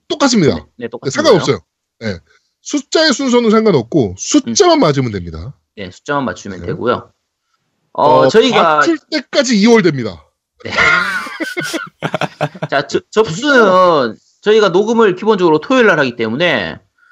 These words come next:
Speaker 2: 토요일 저녁 여섯 시까지를 기준으로 해서 하고요. 만약에 이월이 되면 이월 됐다라는 사실은 이제 저희 방송 공지 올라가기 전에 미리 말씀을 드릴게요.
Speaker 1: 미리. 네,
Speaker 2: 네, 미리
Speaker 1: 예.
Speaker 2: 말씀을 드릴 테니까 그러면 이제 당첨 그,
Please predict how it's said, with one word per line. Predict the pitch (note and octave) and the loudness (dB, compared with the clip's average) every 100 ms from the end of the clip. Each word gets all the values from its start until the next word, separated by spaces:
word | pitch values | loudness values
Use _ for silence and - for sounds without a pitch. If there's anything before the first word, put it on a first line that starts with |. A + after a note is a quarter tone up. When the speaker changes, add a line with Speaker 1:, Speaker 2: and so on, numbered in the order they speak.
| _ _ _ _ | _ _ _ _
Speaker 2:
토요일 | - C#4+ C#4+ A#3+ | -2 2 2 2
저녁 | D3+ E3 | 0 2
여섯 | D3+ A3 A#3 | 2 2 0
시까지를 | - C#3+ B2 A2+ | 0 -2 0 -4
기준으로 | A#2+ B2+ C3 A2+ | -4 -4 -2 0
해서 | C3+ C3 A2 G2 F2+ - | -2 -2 0 2 0 -2
하고요. | B2+ A2+ A#2+ D3 F2+ - _ _ - | -4 -2 2 2 0 -6 _ _ -4
만약에 | B2+ F#3+ G3+ | 0 2 0
이월이 | G3+ A3+ C#4 A#3+ G3 | -2 0 2 2 2
되면 | E3+ D3+ G#3+ F#3 G#2+ D#2+ _ B3 | 0 0 2 0 -2 -8 _ -2
이월 | C#4+ B3+ G3 | 4 4 4
됐다라는 | A3+ A#3 G#3 F#3 E3+ D#3+ | 0 0 0 0 0 -4
사실은 | D#3 D3+ F3 F#3 G3 F#3 E3+ B2+ | -6 -6 -4 -2 0 0 -2 -4
이제 | A#2 C3 A#2 - - - | -2 2 2 2 -6 -2
저희 | D#3+ C#3+ | 0 2
방송 | C3 C3+ D#3+ A#3 | 2 0 2 0
공지 | B3+ B3 G3+ | 2 0 0
올라가기 | G#3 G#3 F3+ D#3 | 2 2 2 -2
전에 | D3 C3 | -6 -8
미리 | E3 D#3+ | -4 -4
말씀을 | G2 G#2 D3+ | -4 -6 -8
드릴게요. | E3 F3 C3 D#2+ B1+ - _ | -6 -6 -4 -6 -6 -12 _
Speaker 1:
미리. | G2 G2 | -16 -6
네, | |
Speaker 2:
네, | A2 | -2
미리 | C3 | 0
Speaker 1:
예. | C3+ | 2
Speaker 2:
말씀을 | G#2+ A#2 C3+ | 0 -2 -4
드릴 | D3 | -4
테니까 | D3 A2+ - C#3 - | -2 -4 -2 -2 0
그러면 | E3+ F3 F#3+ F3+ _ _ - _ - - - | 0 2 2 -2 _ _ -20 _ -20 -20 -6
이제 | E3+ F3+ - | 0 0 2
당첨 | A#3 C#4+ D4 A#3 G#3 F3+ D#3+ C3+ | 0 2 2 2 0 -4 -8 -6
그, | D3+ | -6